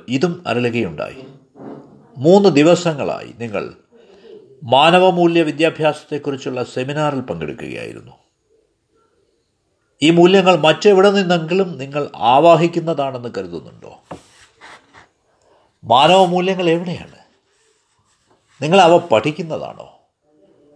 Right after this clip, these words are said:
നിങ്ങൾ മനുഷ്യജീവിയാണ്, ശരി തന്നെ.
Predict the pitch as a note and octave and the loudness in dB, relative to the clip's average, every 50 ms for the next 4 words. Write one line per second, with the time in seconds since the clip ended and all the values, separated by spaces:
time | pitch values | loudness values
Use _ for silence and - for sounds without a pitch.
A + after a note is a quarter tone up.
0 | _ _ _ _ _ _ _ _ _ _ _ _ _ _ _ _ _ _ - - | _ _ _ _ _ _ _ _ _ _ _ _ _ _ _ _ _ _ -8 -4
1 | - E3 G3+ F#3+ E3 D#3+ E3 F3 G3 G#3+ G#3+ - A#3 G#3 D3 G2+ F2+ E2+ D2+ C#2+ | 0 2 4 4 4 4 4 4 4 2 2 0 -2 -2 -2 -6 -8 -8 -10 -12
2 | D2 C#2 - - - - - C3+ C3 C#3 A2 D#2 - - - _ | -14 -16 -18 -20 -20 -12 -12 -10 -10 -10 -12 -12 -16 -18 -20 _